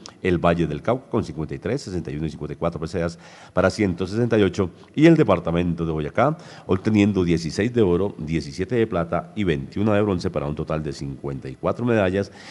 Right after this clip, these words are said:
en torno a estas mismas finales.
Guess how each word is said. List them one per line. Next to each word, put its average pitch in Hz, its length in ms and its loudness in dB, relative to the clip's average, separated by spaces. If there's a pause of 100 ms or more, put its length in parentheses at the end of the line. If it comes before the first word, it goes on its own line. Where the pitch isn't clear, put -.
(100)
en 107 220 0
torno 95 420 4
a 80 140 2
estas 76 260 -4
mismas 69 480 -8 (180)
finales. - 520 -14